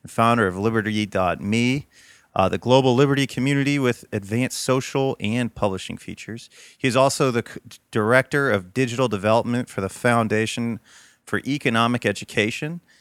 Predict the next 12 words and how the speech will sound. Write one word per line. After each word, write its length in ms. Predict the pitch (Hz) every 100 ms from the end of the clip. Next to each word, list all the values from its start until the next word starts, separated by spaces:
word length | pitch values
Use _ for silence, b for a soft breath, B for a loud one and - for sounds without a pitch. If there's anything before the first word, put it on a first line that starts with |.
| b
executive 600 | 110 104 120 135 131 117
editor 580 | 113 113 117 135 143 139 -
of 240 | 98 95
Laissez 560 | 95 101 117 123 127 113
Faire 300 | - 117 95
Books, 500 | 85 107 139 - - b b b b
research 460 | 123 151 160 147 -
fellow 360 | 127 120 113
at 200 | 82 101
the 160 | 107 -
Action 420 | 110 131 - 110
Institute, 640 | 107 107 - - 110 135